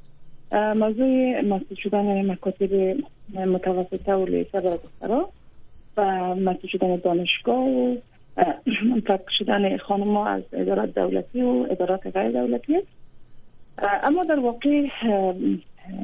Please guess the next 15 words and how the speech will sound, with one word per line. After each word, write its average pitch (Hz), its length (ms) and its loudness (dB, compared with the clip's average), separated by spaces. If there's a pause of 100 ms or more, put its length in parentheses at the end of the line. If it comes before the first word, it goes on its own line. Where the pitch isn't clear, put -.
(100)
محدودیت‌هایی 233 640 2
که 262 100 -2
بالای 208 280 2
زنان 202 220 0
افغانستان 196 520 -4
وضع 254 240 2
می‌شه، 226 420 0 (680)
اه، 190 140 2
بسیار 196 360 -2 (100)
سیستماتیک 196 720 -2
هست 311 120 -2 (140)
و، 190 260 0 (640)
اه، 95 220 0 (840)
یک 226 300 4
روز، 220 340 0